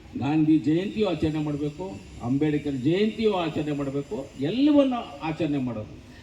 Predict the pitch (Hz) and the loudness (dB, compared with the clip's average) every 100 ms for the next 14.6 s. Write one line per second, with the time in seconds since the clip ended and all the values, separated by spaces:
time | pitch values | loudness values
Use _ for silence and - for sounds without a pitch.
0 | - - 214 277 277 262 240 202 233 254 | -12 -2 0 4 4 4 0 -2 -2 -4
1 | - 208 226 233 202 165 127 247 262 247 | -4 -6 -6 -4 -6 -2 2 4 2 0
2 | 214 180 156 202 220 240 220 185 196 262 | -2 -2 -2 0 2 2 0 2 4 4
3 | 247 220 202 151 147 233 269 269 247 214 | 2 0 0 0 4 6 6 6 4 2
4 | 170 196 208 208 165 143 127 156 196 175 | -2 -4 -2 -4 -2 -4 -2 -2 0 -2
5 | 143 117 - 131 190 220 220 269 214 190 | -2 -4 -6 -4 -2 4 4 4 2 0
6 | 196 156 180 196 208 208 226 208 190 170 | -2 -4 -2 0 -2 0 -2 -2 -2 -2
7 | 165 180 226 - 185 160 156 - 202 165 | -2 -2 -4 -4 -4 -4 -4 -4 -4 -4
8 | 123 156 208 208 185 160 160 156 147 147 | -2 -2 0 -2 -4 -4 -2 -2 -4 -4
9 | 180 226 196 139 - - - 123 170 202 | -4 -4 -6 -10 -14 -14 -6 -2 -2 -4
10 | 196 - 180 160 123 120 110 104 - 151 | -2 -2 -2 -6 -6 -8 -8 -8 -4 -2
11 | 123 107 98 101 92 - - - 139 135 | -2 -4 -12 -12 -12 -14 -20 -10 -4 0
12 | 156 - 226 208 185 - 247 226 185 165 | 0 0 0 0 -2 -8 -10 -6 -6 -4
13 | 170 156 143 143 135 131 127 147 147 135 | -4 -4 -4 -4 -6 -6 -8 -8 -6 -6
14 | 143 208 214 147 - - | -4 -2 -2 -2 -6 -14